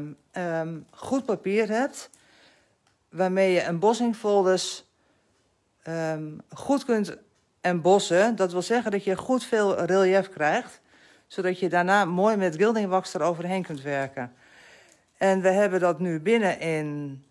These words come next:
eh, drie formaten. Tien vel A vier, dus driehonderd grams en glad, ook belangrijk, want er moet geen structuur in zitten. Het is echt super fijn papier om mee te werken.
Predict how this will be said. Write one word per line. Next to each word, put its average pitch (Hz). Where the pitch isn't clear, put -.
eh, 160
drie 226
formaten. 196
Tien 254
vel 165
A 156
vier, 247
dus 165
driehonderd 226
grams 175
en 220
glad, 190
ook 165
belangrijk, 202
want 170
er 156
moet 165
geen 170
structuur 180
in 214
zitten. 214
Het 165
is 180
echt -
super 226
fijn 160
papier 160
om 151
mee 143
te 143
werken. 156